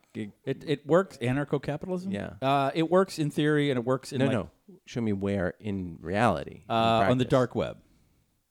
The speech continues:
Speaker 1: Dark, like, dark markets work.
Speaker 2: Mm, but that's
Speaker 1: They regulate
Speaker 2: okay, but, but
Speaker 1: themselves.
Speaker 2: a country.
Speaker 1: Well, no, but that.
Speaker 2: No,
Speaker 1: yeah.
Speaker 2: I'm asking
Speaker 1: No,
Speaker 2: about
Speaker 1: th-,
Speaker 2: a
Speaker 1: I don't.
Speaker 2: country.
Speaker 1: I don't believe one exists.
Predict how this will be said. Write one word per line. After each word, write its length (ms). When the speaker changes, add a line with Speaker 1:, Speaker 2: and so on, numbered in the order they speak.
Speaker 1:
Dark, 180
like, 200
dark 240
markets 440
work. 400
Speaker 2:
Mm, 240
but 140
that's 100
Speaker 1:
They 100
regulate 440
Speaker 2:
okay, 40
but, 60
but 60
Speaker 1:
themselves. 480
Speaker 2:
a 100
country. 460
Speaker 1:
Well, 180
no, 280
but 200
that. 160
Speaker 2:
No, 180
Speaker 1:
yeah. 60
Speaker 2:
I'm 100
asking 240
Speaker 1:
No, 120
Speaker 2:
about 40
Speaker 1:
th-, 120
Speaker 2:
a 40
Speaker 1:
I 40
don't. 120
Speaker 2:
country. 140
Speaker 1:
I 40
don't 140
believe 180
one 100
exists. 440